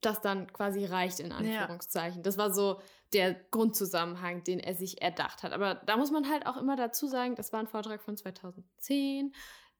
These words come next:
Speaker 1: Das heißt, es kann durchaus sein, dass Herr Gates da heute schon wieder ganz anders drüber denkt.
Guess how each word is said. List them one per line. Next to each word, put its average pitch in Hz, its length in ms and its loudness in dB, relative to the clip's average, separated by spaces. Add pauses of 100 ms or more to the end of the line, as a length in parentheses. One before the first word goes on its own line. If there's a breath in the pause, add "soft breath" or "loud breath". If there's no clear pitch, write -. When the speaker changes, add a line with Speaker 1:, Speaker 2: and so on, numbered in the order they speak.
(240)
Speaker 1:
Das 196 140 0
heißt, 208 380 2
es - 100 -4
kann 220 180 2
durchaus 196 360 0
sein, 196 420 -2
dass 202 220 -2
Herr 202 100 0
Gates 190 320 -2
da 196 160 -2
heute 202 180 -6
schon 196 140 -6
wieder 190 240 -6
ganz 190 200 -8
anders 247 380 0
drüber 233 320 -4
denkt. 220 320 -2